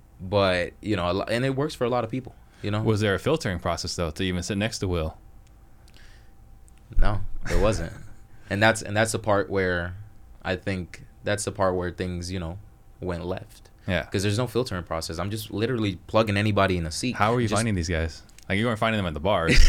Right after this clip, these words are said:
Speaker 1: <laughs> No, I was, I was, uh, we were doing Indeed, Craigslist. And, you know, I'm hiring these people because, you know, they ha-, they have sales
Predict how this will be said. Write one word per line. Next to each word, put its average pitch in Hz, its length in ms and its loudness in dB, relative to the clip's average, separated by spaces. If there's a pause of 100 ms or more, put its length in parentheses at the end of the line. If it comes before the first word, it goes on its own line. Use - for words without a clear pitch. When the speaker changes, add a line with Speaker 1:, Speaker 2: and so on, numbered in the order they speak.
Speaker 1:
<laughs> - 100 0 (1080)
No, 123 140 6
I 123 220 8
was, 151 160 6
I 120 120 6
was, 139 280 6
uh, 107 540 6 (360)
we 123 100 6
were 160 100 8
doing 120 260 6
Indeed, 117 840 2
Craigslist. 107 1120 0 (520)
And, 123 360 6
you 151 100 8
know, 143 100 8
I'm 143 160 8
hiring 170 340 10
these 156 120 2
people 151 240 4
because, 127 380 4
you 135 180 4
know, 113 100 6
they 113 80 8
ha-, 131 100 6
they 127 140 6
have 143 200 8
sales 127 600 6